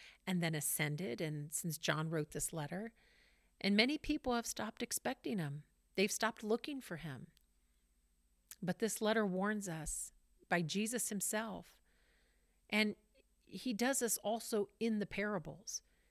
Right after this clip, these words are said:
It's like when he talks about in the parables when a master has been gone for a while, uh, or the owner of whatever has been gone for a while, and he leaves his servants in charge, but then he's delayed in his coming re-,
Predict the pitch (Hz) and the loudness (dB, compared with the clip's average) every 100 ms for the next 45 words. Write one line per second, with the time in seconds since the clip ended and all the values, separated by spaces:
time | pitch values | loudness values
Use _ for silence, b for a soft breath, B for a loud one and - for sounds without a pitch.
0 | _ _ _ _ _ - - 214 208 - | _ _ _ _ _ -8 2 4 4 2
1 | 208 202 190 - 220 - 202 196 185 175 | 0 2 -2 -2 -2 -2 -2 0 0 -2
2 | - - 226 190 170 165 170 165 160 165 | -2 -2 0 0 0 0 -2 0 2 2
3 | 185 - 190 180 160 175 170 170 180 185 | 2 0 0 0 0 -2 0 0 0 -2
4 | - 175 156 160 165 151 147 165 - B | -2 -2 0 2 2 0 -2 -6 -12 B
5 | B B B B - 165 156 - 190 180 | B B B B -4 0 0 0 2 4
6 | 170 165 165 185 185 190 190 190 180 165 | 4 2 0 -2 -2 0 2 2 2 2
7 | 170 175 180 170 160 170 156 165 160 170 | 4 4 6 4 4 2 0 0 2 2
8 | 175 - 170 160 151 160 170 156 151 156 | 0 -2 -4 -4 0 2 2 0 -2 -2
9 | 175 196 220 185 - 180 - 185 190 180 | 0 2 2 0 0 0 0 0 -2 -2
10 | 160 - 160 - 180 190 170 147 - - | -4 -4 -4 -2 0 0 0 -4 -8 -14
11 | B B B B 160 208 220 196 - 190 | B B B B -2 2 2 0 0 0
12 | 180 196 202 180 151 139 - 180 170 - | 4 4 4 2 0 -4 -4 -2 0 -2
13 | - 190 175 165 151 | -2 -2 0 -2 -4